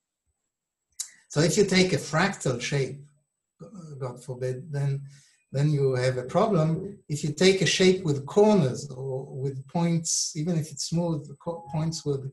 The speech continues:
curvature is zero, then you will get a different answer. The exponent need not longer be,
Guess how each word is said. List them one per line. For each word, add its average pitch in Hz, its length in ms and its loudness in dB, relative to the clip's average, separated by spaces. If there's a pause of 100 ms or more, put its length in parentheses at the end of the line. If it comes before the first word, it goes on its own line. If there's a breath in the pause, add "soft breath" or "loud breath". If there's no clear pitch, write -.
curvature 156 520 -4
is 127 260 -8
zero, 147 460 -2 (340 soft breath)
then 147 160 2
you 151 140 2
will 156 100 0
get 180 260 0
a 147 80 2
different 151 400 -2
answer. 165 640 -2
The 131 160 -6
exponent 165 760 -2 (420)
need 180 320 6
not 175 340 4
longer 151 380 4
be, 147 320 0